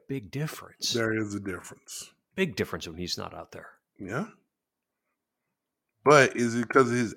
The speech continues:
Speaker 2: age, is he gonna look for a payday? That goes back to what we just said.
Speaker 1: Well, this
Speaker 2: Can
Speaker 1: is
Speaker 2: you,
Speaker 1: his last
Speaker 2: can
Speaker 1: opportunity.
Speaker 2: to get paid.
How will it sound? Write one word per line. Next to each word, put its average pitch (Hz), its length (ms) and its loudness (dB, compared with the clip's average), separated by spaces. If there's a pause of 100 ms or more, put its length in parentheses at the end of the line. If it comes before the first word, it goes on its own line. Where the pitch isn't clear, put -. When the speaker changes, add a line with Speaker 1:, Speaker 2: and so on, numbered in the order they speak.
Speaker 2:
age, 135 280 8
is 101 220 -6
he 131 120 -4
gonna 117 220 4
look 110 140 2
for 113 240 4
a 104 40 0
payday? 101 540 0
That 101 200 -6
goes 113 260 2
back 113 200 4
to 113 60 -6
what 113 200 2
we 117 100 -2
just 117 280 0
said. 78 340 -8 (480)
Speaker 1:
Well, 104 140 4
this 98 260 2
Speaker 2:
Can 156 80 8
Speaker 1:
is 143 140 6
Speaker 2:
you, 135 60 4
Speaker 1:
his 95 160 0
last 113 440 4
Speaker 2:
can 160 80 6
Speaker 1:
opportunity. 110 800 -2 (300)
Speaker 2:
to 127 120 -2
get 123 240 4
paid. 127 380 4